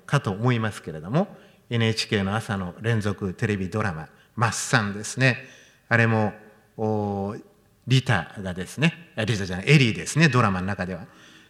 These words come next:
え、エリーが死んで、えー、話がこう終わりました。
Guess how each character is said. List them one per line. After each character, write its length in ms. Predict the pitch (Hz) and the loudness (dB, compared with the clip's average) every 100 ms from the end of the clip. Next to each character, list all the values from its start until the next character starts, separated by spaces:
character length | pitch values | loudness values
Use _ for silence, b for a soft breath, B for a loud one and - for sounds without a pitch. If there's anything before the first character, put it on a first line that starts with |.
| - | -6
え、 180 | 113 135 | 0 4
エ 40 | |
リ 200 | 123 107 | 6 4
ー 40 | 98 | 4
が 340 | 123 117 85 | 4 4 2
死 240 | 98 - 131 | 0 2 2
ん 200 | 127 135 | 0 4
で、 560 | 202 214 - - - - | 4 4 0 -14 -16 -2
え 1040 | 117 110 107 101 98 92 90 87 82 80 | 4 6 6 4 0 -2 -4 -6 -8 -12
ー、 60 | - | -8
話 380 | 104 101 - 98 | -4 -2 -2 -4
が 80 | |
こ 160 | 78 82 | -6 -6
う 20 | |
終 40 | 90 | 2
わ 80 | 123 | 2
り 100 | 104 | 2
ま 120 | 92 | -2
し 120 | - | -6
た。 100 | - | -10